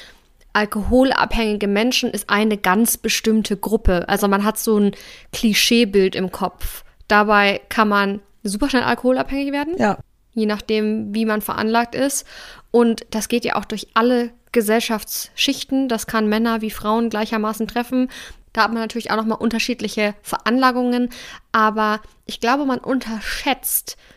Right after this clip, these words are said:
Speaker 1: wie schnell man Alkohol nutzt, um Dinge zu kompensieren. Ich habe das gemerkt, auch während Corona, als diese ganze Lockdown-Geschichte angefangen hat, weil auch Sommer,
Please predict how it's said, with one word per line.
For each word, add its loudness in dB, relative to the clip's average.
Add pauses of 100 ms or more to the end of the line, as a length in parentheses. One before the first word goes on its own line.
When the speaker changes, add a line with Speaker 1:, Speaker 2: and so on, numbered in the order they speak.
(160)
Speaker 1:
wie 2 (400)
schnell 2
man 2 (320)
Alkohol 0 (140)
nutzt, 0
um 0
Dinge 0
zu -6
kompensieren. -2
Ich -4
habe 0
das -4
gemerkt, -2
auch 2
während -2
Corona, 0 (500)
als 0
diese -4
ganze -2
Lockdown-Geschichte 0
angefangen -6
hat, -4 (960)
weil -4 (300)
auch 2
Sommer, -2